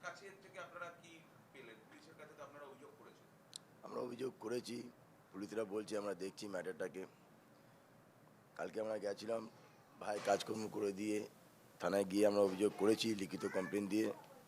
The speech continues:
Speaker 2: এটা হচ্ছে কপি, এটা আপনারা দেখতে পারেন। ওনারা বলেছে যত তাড়াতাড়ি সম্ভব না ওরা দেখছে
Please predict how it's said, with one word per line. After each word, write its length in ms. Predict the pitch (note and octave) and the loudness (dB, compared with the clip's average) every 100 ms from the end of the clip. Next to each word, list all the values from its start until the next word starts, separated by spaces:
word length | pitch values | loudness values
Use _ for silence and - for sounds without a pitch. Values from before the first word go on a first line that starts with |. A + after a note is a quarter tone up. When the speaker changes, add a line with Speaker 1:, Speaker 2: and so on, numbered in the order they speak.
| - - | -14 -8
Speaker 2:
এটা 160 | G2+ | 2
হচ্ছে 240 | G#2 - F2+ | 2 2 2
কপি, 320 | F#2 - A#2 - - - - - - - - - - - - - - | 4 4 2 -2 -10 -20 -20 -20 -20 -18 -18 -18 -18 -20 -18 -20 -16
এটা 120 | - G2 | -4 -2
আপনারা 240 | G#2 G2+ | 0 0
দেখতে 280 | E2+ - G#2+ | 0 0 4
পারেন। 240 | A2 A2 - - - - - - - - - - - - - - - - - | 6 4 2 -8 -20 -18 -18 -18 -20 -20 -20 -20 -20 -20 -20 -20 -20 -16 -2
ওনারা 260 | G#2 G#2+ | 4 6
বলেছে 540 | F2+ G#2+ A#2 A#2 A#2+ - - - - - - - - - - - - - - | 6 4 4 4 4 2 -4 -20 -20 -20 -20 -20 -20 -20 -18 -16 -16 -8 2
যত 180 | G#2+ | 4
তাড়াতাড়ি 360 | G#2 G2 G2+ G#2 | 8 8 8 6
সম্ভব 360 | G2+ F#2+ G#2 G#2+ | 6 4 4 6
না 100 | A2 | 6
ওরা 200 | G#2 G2 | 6 6
দেখছে 340 | G#2+ G#2+ - | 4 2 0